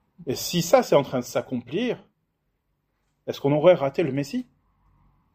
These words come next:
Ça, c'était un signe de la part de Dieu pour le peuple d'Israël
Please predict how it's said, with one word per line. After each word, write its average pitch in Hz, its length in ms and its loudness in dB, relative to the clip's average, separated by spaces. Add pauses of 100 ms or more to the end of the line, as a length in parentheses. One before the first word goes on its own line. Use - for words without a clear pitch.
(600)
Ça, 262 180 10
c'était 254 240 6
un 214 100 8
signe 262 320 4
de 202 80 8
la 196 140 12
part 233 220 8
de 175 100 10
Dieu 170 260 2
pour - 140 4
le 165 140 6
peuple 196 280 6
d'Israël 196 640 8